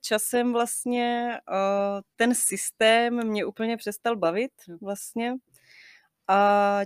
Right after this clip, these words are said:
tím, že, eh, spíš jedu ten antisystém, <laughs> eh, tak jsem chtěla mít něco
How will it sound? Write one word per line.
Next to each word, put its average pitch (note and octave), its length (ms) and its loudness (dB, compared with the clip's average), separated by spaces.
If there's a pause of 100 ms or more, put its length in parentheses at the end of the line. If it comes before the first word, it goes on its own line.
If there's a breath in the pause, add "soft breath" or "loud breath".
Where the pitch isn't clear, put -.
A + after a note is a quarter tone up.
tím, A3 220 -2
že, A3 420 2
eh, G3 300 6
spíš - 440 -8
jedu G#3+ 200 -2
ten G#3+ 260 -2
antisystém, C4+ 1040 6 (280 loud breath)
<laughs> - 280 -12
eh, G3+ 280 2
tak G#3 140 -2
jsem A3 180 -2
chtěla G3+ 280 -2
mít G#3 180 -4
něco G3+ 380 -4